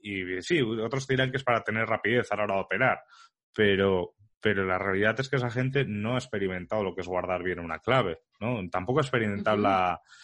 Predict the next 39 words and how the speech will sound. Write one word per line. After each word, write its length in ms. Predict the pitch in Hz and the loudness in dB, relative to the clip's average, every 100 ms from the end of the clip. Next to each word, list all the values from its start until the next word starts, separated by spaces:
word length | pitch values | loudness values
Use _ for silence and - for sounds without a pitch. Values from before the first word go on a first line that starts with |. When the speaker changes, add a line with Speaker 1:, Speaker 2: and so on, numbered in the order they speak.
| - - _ | -20 -20 _
Speaker 1:
no 120 | 107 | -6
ha 20 | |
experimentado 840 | - 131 123 113 104 110 104 98 95 | -2 0 0 -2 2 4 4 2 2
la, 540 | 95 92 87 80 60 55 | 2 0 -2 -4 -8 -8
la 160 | 92 | -2
adrenalina 840 | 98 98 101 92 95 113 107 90 85 | 0 0 0 0 2 2 2 -2 -6
que 120 | - 95 | -6 -6
supone 480 | 95 - 104 101 | -6 -4 -2 -2
mandar 380 | 95 92 95 98 | -4 -4 -2 -2
tus 140 | - - | -4 -6
primeros 520 | 294 98 104 101 95 | -2 0 2 2 2
Speaker 2:
<laughs> 20 | |
Speaker 1:
bitcoins 680 | 110 123 - 113 104 - - - - - | 2 2 4 4 4 -2 -12 -20 -20 -2
a 120 | 110 | 2
una 220 | 113 110 | 4 4
wallet, 420 | 101 113 113 101 - - | 4 4 4 2 0 -2
eh, 500 | 107 101 98 95 104 - - | 0 2 2 0 0 -4 -2
desde 260 | 107 104 | -2 0
un 100 | 104 | 0
exchange, 440 | 104 - 127 147 123 | 0 0 2 2 2
¿no? 140 | 139 170 | -2 0
El, 240 | 113 110 98 | -2 -2 -6
el, 220 | 98 95 | -8 -8
el 300 | 92 104 101 | -8 -10 -4
llegarán, 500 | 98 87 95 113 107 | -2 0 0 -2 -2
llegarán, 380 | 98 92 98 110 - 359 | -6 -6 -4 -6 -4 -4
llegarán, 400 | 95 92 107 107 | -4 -4 -4 -4
llegarán. 460 | 95 90 90 113 139 _ _ _ _ - | -8 -10 -10 -12 -14 _ _ _ _ -6
Y 160 | 101 | -2
eso 160 | 95 135 | 0 0
son 140 | 135 127 | -4 -2
cosas 220 | 110 233 | 0 2
que 80 | 233 | 2
Speaker 2:
Ah. 60 | 220 | 0
Speaker 1:
creo 200 | 90 98 | -4 -2
que 80 | |
tenemos 320 | 117 92 95 - | -2 -2 -4 -6
que 100 | 131 | -6
experimentar. 540 | 95 82 _ - 113 | -6 -8 _ -6 -6